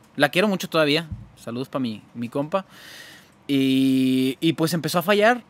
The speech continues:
empezó a hacer las cosas mal, eh, el trato era diferente, la forma de referirse a los clientes pues no era la mejor, no me gustaba ya cómo empezaba a trabajar,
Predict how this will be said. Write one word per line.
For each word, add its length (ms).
empezó 300
a 20
hacer 140
las 140
cosas 260
mal, 540
eh, 540
el 160
trato 320
era 320
diferente, 720
la 80
forma 320
de 300
referirse 400
a 20
los 120
clientes 260
pues 100
no 80
era 100
la 80
mejor, 720
no 80
me 100
gustaba 360
ya 120
cómo 160
empezaba 320
a 20
trabajar, 340